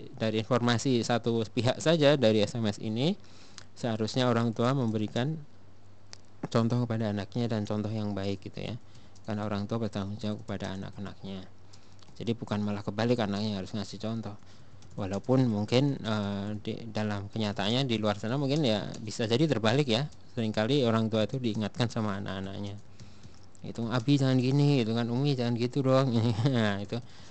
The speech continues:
nah, itulah fungsinya. Jadi harusnya kita saling mengingatkan, harusnya saling, eh, an-,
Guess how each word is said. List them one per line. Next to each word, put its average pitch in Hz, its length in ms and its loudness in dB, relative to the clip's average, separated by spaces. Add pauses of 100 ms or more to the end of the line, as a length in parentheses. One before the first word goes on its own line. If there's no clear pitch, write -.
(260)
nah, - 80 -6
itulah 123 240 0
fungsinya. 107 480 -2
Jadi 131 320 4 (480)
harusnya 117 320 0
kita 120 240 0
saling 113 320 0
mengingatkan, 110 560 -4
harusnya 117 320 -6
saling, 110 480 -4
eh, 110 320 -4 (560)
an-, 113 160 0